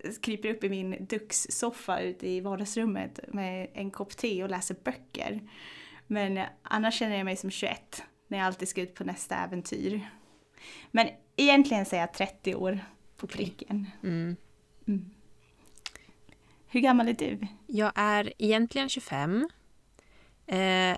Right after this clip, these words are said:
Speaker 2: känner mig som... Alltså jag tror jag har fastnat någonstans där vid studenten när man tog examen och var nitton. För jag känner mig på något sätt yngre än alla andra. Tills jag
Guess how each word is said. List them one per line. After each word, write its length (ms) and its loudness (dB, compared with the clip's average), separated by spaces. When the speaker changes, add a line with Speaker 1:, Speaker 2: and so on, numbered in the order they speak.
Speaker 2:
känner 540 4
mig 500 2
som... 580 2
Alltså 200 2
jag 140 6
tror 140 6
jag 80 12
har 380 6
fastnat 580 -2
någonstans 520 0
där 240 0
vid 480 2
studenten 920 2
när 80 2
man 200 2
tog 220 0
examen 640 4
och 80 0
var 100 2
nitton. 800 2
För 140 4
jag 240 8
känner 280 4
mig 100 6
på 120 0
något 120 4
sätt 240 -2
yngre 400 8
än 120 2
alla 200 6
andra. 540 4
Tills 340 6
jag 340 8